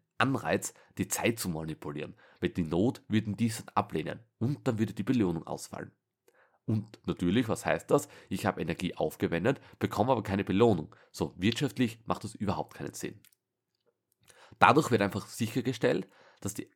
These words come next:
ganzen Transaktionen im Netzwerk in der richtigen Reihenfolge, in der zeitlichen korrekten protokolliert werden. Der wichtigste Vorteil ist aber die Sicherheit.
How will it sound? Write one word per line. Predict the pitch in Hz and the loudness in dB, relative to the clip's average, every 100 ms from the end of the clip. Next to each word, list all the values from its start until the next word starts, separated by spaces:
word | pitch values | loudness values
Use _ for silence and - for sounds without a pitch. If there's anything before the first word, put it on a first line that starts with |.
| - | -2
ganzen | 117 156 - 170 | 2 2 0 -6
Transaktionen | - 113 92 - - - 78 73 85 151 139 _ _ _ | -4 -6 -4 -10 -12 -6 -4 -2 0 0 -2 _ _ _
im | 143 98 | 0 2
Netzwerk | 85 - - 120 143 - _ _ _ | 0 -2 2 4 4 0 _ _ _
in | - | -4
der | 95 | 0
richtigen | 110 147 117 90 | 2 2 0 -4
Reihenfolge, | 80 78 80 - 117 104 107 175 - _ _ _ | -2 0 0 -2 -2 0 2 0 0 _ _ _
in | |
der | - - | -16 -4
zeitlichen | - 104 123 139 113 | 2 2 2 -2 -6
korrekten | - 92 92 - 98 | -10 -2 -2 -2 -12
protokolliert | - 92 - 95 78 - | -10 -10 -8 -6 -6 -6
werden. | - - _ _ _ _ _ _ _ _ _ _ _ _ _ _ - | -12 -14 _ _ _ _ _ _ _ _ _ _ _ _ _ _ 0
Der | 90 | 2
wichtigste | 143 190 - 131 | 2 -2 -2 -4
Vorteil | - 85 95 127 | 2 2 2 0
ist | 110 110 | 0 -2
aber | - | -4
die | 87 | -8
Sicherheit. | - 107 - - 52 - | -6 -6 -6 -10 -10 -14